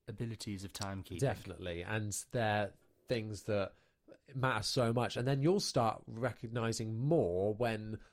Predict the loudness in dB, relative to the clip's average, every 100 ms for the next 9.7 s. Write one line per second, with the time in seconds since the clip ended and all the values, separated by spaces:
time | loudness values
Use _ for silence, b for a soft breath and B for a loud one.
0 | B 0 2 2 2 2 0 0 0 0
1 | -2 -2 0 2 4 2 0 -4 -4 -2
2 | -2 -4 -6 -4 -2 0 0 -2 0 -2
3 | -4 -6 -6 -6 -6 -6 -6 -10 -8 -8
4 | -8 -10 _ _ _ -20 -14 -14 -16 -20
5 | -10 -8 -8 -10 -12 -12 b b b b
6 | b _ _ _ -8 -6 -2 2 4 4
7 | 4 0 -4 -2 0 0 0 0 2 2
8 | 2 2 2 2 0 -2 2 4 2 -2
9 | -4 -2 -4 0 -2 -2